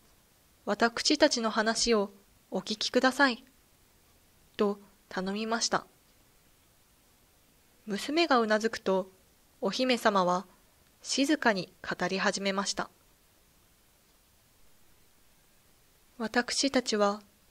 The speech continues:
昔、この辺りにあった城に住んでおりました。多くの人々に慕われ、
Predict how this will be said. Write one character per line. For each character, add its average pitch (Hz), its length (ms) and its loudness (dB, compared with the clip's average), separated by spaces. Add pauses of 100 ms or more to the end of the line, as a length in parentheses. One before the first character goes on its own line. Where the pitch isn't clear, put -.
(160)
昔、 196 640 -2 (600)
こ - 120 -4
の 226 140 -2
辺 294 320 6
り - 20 2
に 220 140 0
あ 233 60 4
っ 247 60 -4
た - 160 0
城 208 340 2
に 247 220 -4 (120)
住 269 240 0
ん 254 40 0
で 220 120 4
お 190 80 2
り 190 100 -2
ま 202 140 -2
し - 80 -2
た。 180 140 -6 (2000)
多 254 280 2
く 277 180 2
の 226 140 2
人 233 240 0
々 226 220 2
に 202 120 -4
慕 202 240 0
わ 196 120 4
れ、 196 240 -2